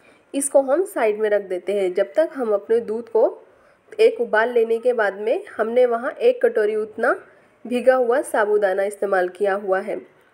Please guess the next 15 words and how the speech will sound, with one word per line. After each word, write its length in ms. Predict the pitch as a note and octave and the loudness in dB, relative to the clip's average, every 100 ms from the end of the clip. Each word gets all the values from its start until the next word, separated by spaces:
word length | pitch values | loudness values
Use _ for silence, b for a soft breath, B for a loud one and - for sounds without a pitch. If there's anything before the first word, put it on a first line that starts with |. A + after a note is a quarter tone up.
| b b b - | b b b -4
साबूदाने 600 | - A3 B3 D4+ D4+ D#4 | 0 0 2 2 4 2
को 120 | D#4+ | 0
मैंने 280 | D4 A#3+ A#3+ | -2 0 0
यहाँ 300 | A#3+ A#3 B3 D4 | 0 -2 -4 -8
चार 360 | - A#3+ A#3 | 0 2 2
से 140 | C4+ C#4+ | -2 -2
पाँच 260 | B3+ G3 G3+ | 2 0 2
घंटे 340 | A#3 A3 G#3 | -2 0 -2
के 120 | G#3 | 0
लिए 160 | G#3+ B3 | -2 -2
पहले 320 | A#3+ A3+ B3 | -4 0 0
भिगा 300 | A#3 A3 G#3+ | 0 -2 -4
कर 180 | G3+ G#3+ | -4 -4
रखा 260 | G3 F#3+ F#3+ | -4 -4 -8
था। 180 | F#3+ | -8